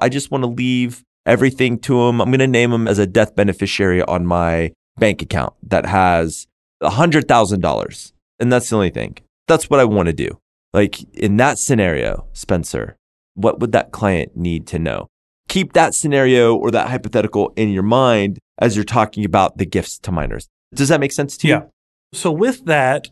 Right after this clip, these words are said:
Speaker 2: obviously, you could technically list your minor child as the beneficiary on that account. Now, the issue is, is then that child receiving those funds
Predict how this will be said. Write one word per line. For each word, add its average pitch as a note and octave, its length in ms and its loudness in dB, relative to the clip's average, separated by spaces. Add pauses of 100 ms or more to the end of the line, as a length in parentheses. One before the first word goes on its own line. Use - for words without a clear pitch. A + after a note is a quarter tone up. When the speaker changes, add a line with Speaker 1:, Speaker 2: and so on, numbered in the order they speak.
(100)
Speaker 2:
obviously, E3 580 -2 (380)
you C3+ 240 -12
could - 260 0
technically D#3+ 440 -2
list B2+ 420 -2 (100)
your A#2+ 560 -4
minor B2 360 -4
child A2+ 540 -4 (280)
as A#2+ 260 -4
the B2+ 80 -4
beneficiary A#2+ 720 -2
on A#2 120 -4
that A2 120 -4
account. G#2+ 480 -8 (420)
Now, A2+ 140 -4
the B2 220 -2
issue C3+ 420 0
is, A#2 220 -2
is A2 200 -6
then C#3 300 -2
that B2 300 -4
child A#2+ 360 0
receiving B2+ 840 -2
those A2+ 220 -2
funds G#2+ 600 -4